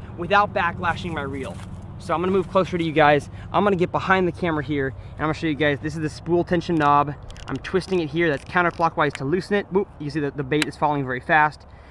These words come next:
I'm gonna tighten the spool tension knob till it gets really tight, and the bait literally, once I open the spool, the bait, like, does not fall off the reel. That is too tight. So I wanna take this spool tension knob here and loosen it just until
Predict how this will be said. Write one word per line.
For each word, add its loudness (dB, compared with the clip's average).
I'm 2
gonna 2
tighten -4
the 0
spool -6
tension -2
knob 2
till -2
it 2
gets -8
really 0
tight, 0
and 2
the 2
bait 4
literally, 2
once 0
I -4
open -2
the 0
spool, 0
the -8
bait, 2
like, -4
does -12
not 2
fall 0
off -2
the -8
reel. -2
That 4
is -2
too -6
tight. -10
So 4
I 10
wanna 8
take 2
this 0
spool -4
tension 0
knob 6
here 0
and 0
loosen 2
it -2
just 2
until 0